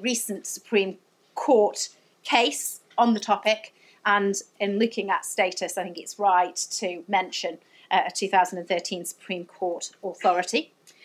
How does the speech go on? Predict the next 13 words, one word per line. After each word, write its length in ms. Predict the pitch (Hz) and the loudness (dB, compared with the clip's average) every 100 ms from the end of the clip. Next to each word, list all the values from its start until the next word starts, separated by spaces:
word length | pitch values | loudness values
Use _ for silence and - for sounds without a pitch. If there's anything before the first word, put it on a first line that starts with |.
| - _ | -20 _
Secondly, 580 | - 359 359 302 226 226 | 0 0 2 2 4 4
I 120 | 214 | 4
wanted 320 | 220 226 - | 2 -4 -6
a 40 | |
title 460 | 233 - 277 262 233 | -8 0 0 0 -6
for 140 | - | -6
my 140 | 190 185 | -2 -2
talk 540 | - 190 175 165 - | -2 -4 -4 -4 -4
which 200 | 196 - | -4 -2
had 180 | 208 190 | -2 -2
three 580 | - - - 226 233 214 | -6 -12 -8 -2 0 2
letter 280 | 185 - - | 0 -2 -12
Ps, 540 | - - - 165 | -10 -8 -8 -10